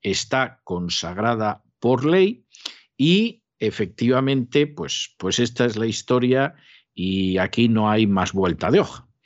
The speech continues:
Por supuesto, durante la reunión se abordó el tema del gasoducto Nord Stream dos,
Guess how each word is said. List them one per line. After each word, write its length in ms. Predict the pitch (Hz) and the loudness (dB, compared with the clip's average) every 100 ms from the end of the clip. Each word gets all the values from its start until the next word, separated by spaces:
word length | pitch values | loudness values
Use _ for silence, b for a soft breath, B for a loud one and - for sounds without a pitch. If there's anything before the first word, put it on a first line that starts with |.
| B B B - | B B B -2
Por 160 | 135 | 0
supuesto, 600 | 120 143 190 196 - 202 196 | 2 2 4 2 2 0 0
durante 380 | 147 110 104 | 0 -4 -2
la 120 | 117 127 | -2 0
reunión 580 | 147 151 156 165 180 - | -2 -2 0 0 0 -4
se 200 | - 101 | -4 -2
abordó 360 | 98 101 110 | 0 0 2
el 120 | 127 123 | 2 2
tema 280 | 131 147 | 0 2
del 180 | 147 101 | 0 0
gasoducto 840 | 90 95 104 101 117 117 139 147 - | -2 -2 -2 0 0 0 2 2 -2
Nord 320 | 98 107 98 | -4 -2 -2
Stream 380 | 87 - 87 90 85 _ _ _ _ _ | -6 -6 -6 -6 -8 _ _ _ _ _
dos, 460 | - 190 - - | 0 0 -2 -14